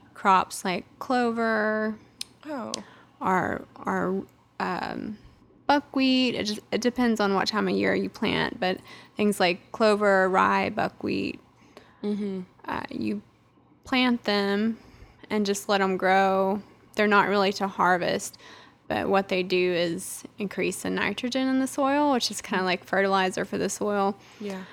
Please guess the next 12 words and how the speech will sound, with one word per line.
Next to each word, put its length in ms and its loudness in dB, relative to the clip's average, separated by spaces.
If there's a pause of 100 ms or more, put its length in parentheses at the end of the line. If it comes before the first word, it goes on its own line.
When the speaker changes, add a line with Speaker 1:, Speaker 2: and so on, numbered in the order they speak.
(160)
Speaker 1:
So 240 4
in 80 6
the 80 4
spring, 460 4
when 100 4
you're 140 4
ready 240 4
to 80 0
plant, 480 0 (120)
you 280 0
just, 640 -4 (260)
uh, 380 -2